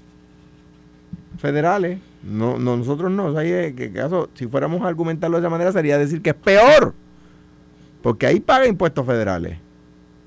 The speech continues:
de, de, sobre sus ingresos. Y no, y no, y no, no,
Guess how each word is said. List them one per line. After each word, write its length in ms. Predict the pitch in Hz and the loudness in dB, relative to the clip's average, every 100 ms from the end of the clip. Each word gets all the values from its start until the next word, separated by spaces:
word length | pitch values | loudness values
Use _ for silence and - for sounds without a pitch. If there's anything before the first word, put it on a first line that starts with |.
| - | -10
de, 500 | 113 113 110 107 90 | 0 2 4 2 -2
de, 140 | 95 101 | -4 -4
sobre 240 | 120 113 | -2 -2
sus 180 | 107 107 | -2 -2
ingresos. 520 | 98 90 87 78 76 - - - - - - - - - - - - - - - - - - - | 0 -2 -4 -6 -12 -18 -20 -20 -20 -20 -20 -20 -20 -20 -20 -20 -20 -20 -20 -20 -20 -20 -14 -2
Y 80 | |
no, 240 | 104 95 90 - | 0 0 -2 -4
y 80 | |
no, 340 | 92 85 87 85 | -4 -2 -4 -6
y 80 | 76 | -6
no, 160 | 87 53 - - - - 90 - - - - - - | -8 -8 -16 -20 -20 -14 -14 -14 -20 -20 -20 -20 -18
no, 60 | 85 | -14